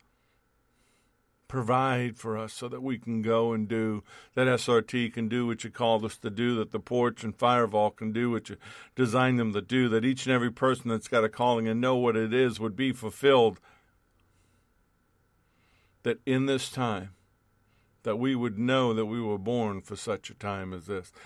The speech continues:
We were saved for such a time as this. Broken bones healed. Broken relationships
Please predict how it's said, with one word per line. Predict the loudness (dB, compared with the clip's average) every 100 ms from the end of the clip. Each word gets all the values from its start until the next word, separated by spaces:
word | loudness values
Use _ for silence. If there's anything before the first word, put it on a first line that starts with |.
| -18 -4
We | 0
were | 0
saved | 0 -4 0 2 4 2 0 -6 -20 _ -20
for | _ -10
such | -8 -8 -10 -12
a |
time | -8 -6 -4 -4
as | -6 -8
this. | -8 -6 -6 -10 -16 -18 -20 _ _ _ _ _ _ _ _ _ -2
Broken | 2 2 0 -2
bones | 2 4 4 0 -2 -6
healed. | -6 -4 -4 -8 -14 -20 -20 _ _ _ _ _ _ _ _ _ _ _ _ _ -4
Broken | -4 -2 -2 -2
relationships | 0 0 0 0 -4 -8 -6 -8 -8 -10